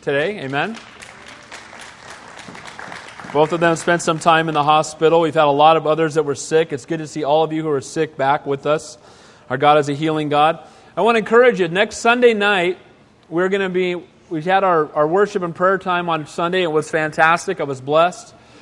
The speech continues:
This Sunday night, we're gonna be hearing a message from one of the pastors' conferences. It's a message on the importance of the Word of God taught by Sandy Adams out of Atlanta, Georgia.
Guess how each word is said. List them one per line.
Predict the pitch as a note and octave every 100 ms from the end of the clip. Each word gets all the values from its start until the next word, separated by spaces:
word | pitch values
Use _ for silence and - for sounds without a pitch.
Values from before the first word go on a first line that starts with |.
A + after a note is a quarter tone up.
| - -
This | A3 A3
Sunday | B3 A3+ G#3
night, | G#3 G#3+
we're | G3
gonna | G3
be | F#3 F#3
hearing | G#3+ G3
a |
message | E3 F#3 G3+ G3 D#3
from | F#3
one | F#3
of | F3+
the |
pastors' | D3+ F3 F#3+ - F3+
conferences. | - F3 E3 E3+ - F#3+ F#3+ - - - _
It's | - G#3
a |
message | F#3 A3+ B3 A#3
on | A3+
the | G3+
importance | F3 D3+ G#3 A#3 B3+ A3
of | A3
the | F#3+
Word | F3 G3+ G#3
of | F#3
God | E3+ E3 E3
taught | F#3+ F#3
by | E3+ D#3+
Sandy | - F#3 G3+ G#3 G3
Adams | E3+ F#3 F3 D3+
out | E3 E3+
of | D#3+
Atlanta, | D3 D#3+ F#3+ G3+
Georgia. | D3 E3 D#3+ D#3+ E3